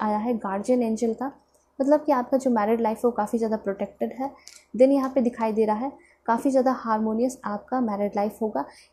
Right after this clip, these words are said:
किसी किसी का married life मुझे ऐसा लग रहा है कि काफ़ी ups and downs चल रहे हैं। अ-, आप शादीशुदा हो तो काफ़ी जल्दी उसमें क्या होगा, शांति आते हुए दिखाई पड़ रही है, ठीक है। manifest कीजिए, बहुत कुछ हो जाएगा।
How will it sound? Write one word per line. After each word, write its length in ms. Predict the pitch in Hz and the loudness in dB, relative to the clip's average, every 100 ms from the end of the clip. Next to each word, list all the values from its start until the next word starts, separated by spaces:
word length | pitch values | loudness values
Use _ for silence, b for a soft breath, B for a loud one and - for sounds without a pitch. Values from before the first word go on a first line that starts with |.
| - | -8
किसी 200 | 262 311 | 0 2
किसी 220 | 285 285 | 2 2
का 100 | 269 | 2
married 300 | 226 220 233 | 2 2 2
life 200 | 233 240 | 0 2
मुझे 160 | 240 | 0
ऐसा 160 | 240 240 | 2 0
लग 100 | 226 | 2
रहा 80 | 226 | 4
है 60 | |
कि 100 | 233 | 4
काफ़ी 280 | 240 220 - - | 2 0 -2 -2
ups 200 | 233 - | -4 0
and 100 | 240 | 0
downs 300 | 208 214 - | 2 0 -2
चल 100 | 220 | -4
रहे 180 | 202 202 | 0 -2
हैं। 200 | 208 269 B B B B _ | -2 -8 B B B B _
अ-, 160 | 196 - 208 | -2 -2 -6
आप 140 | 208 | -6
शादीशुदा 520 | - 208 247 262 220 | 0 2 2 2 0
हो 160 | 208 233 | 2 2
तो 120 | 247 | 2
काफ़ी 320 | 254 220 - | 0 -2 -2
जल्दी 320 | 262 233 220 254 | 2 2 2 0
उसमें 360 | 233 - 254 | 0 0 0
क्या 400 | 285 - _ - | 0 -6 _ -2
होगा, 260 | 226 220 247 | 2 2 0
शांति 480 | 262 220 214 233 254 | -2 -2 0 -2 0
आते 220 | 214 202 226 | 0 0 0
हुए 160 | 226 | 2
दिखाई 280 | 226 220 196 | 0 -2 -4
पड़ 180 | 196 190 | -2 -4
रही 240 | 190 190 | -4 -6
है, 180 | 185 190 - | -6 -10 -6
ठीक 200 | 254 247 | -4 -2
है। 160 | 320 - | -4 -2
manifest 440 | 220 233 233 269 - | -2 0 0 -4 -2
कीजिए, 280 | 262 269 294 | -2 0 0
बहुत 280 | 226 220 | 0 -2
कुछ 240 | - 262 - | 0 -2 -4
हो 60 | |
जाएगा। 420 | 208 196 185 190 | -4 -4 -6 -12